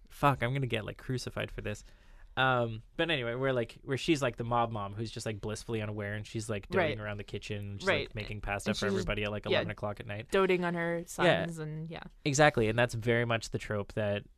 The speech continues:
Speaker 1: Violet seems to be playing with, Ronnie and Reggie's mom.
Speaker 2: For sure.
Speaker 1: Um, except when, when Ron's, like, done his bad murder,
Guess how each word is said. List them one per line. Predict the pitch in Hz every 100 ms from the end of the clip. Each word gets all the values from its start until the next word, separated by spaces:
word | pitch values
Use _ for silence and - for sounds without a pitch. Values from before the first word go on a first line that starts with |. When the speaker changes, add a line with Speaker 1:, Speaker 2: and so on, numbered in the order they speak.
| _ - - - -
Speaker 1:
Violet | 110 104 113 131 - -
seems | 143 143
to | 147
be | 143
playing | 147 147
with, | 151 156 -
Ronnie | 113 113 107
and |
Reggie's | 107 117 120
mom. | 135 143 - -
Speaker 2:
For | -
sure. | 202 302 165 - - - - - -
Speaker 1:
Um, | 123 117 -
except | 127 - - 151 123 - - - - -
when, | 123 113 110 107 104 - -
when | 110 -
Ron's, | 113 104 104
like, | 104 101 117 120 -
done | 101
his | 98 104
bad | 101 101 101
murder, | 101 98 101 104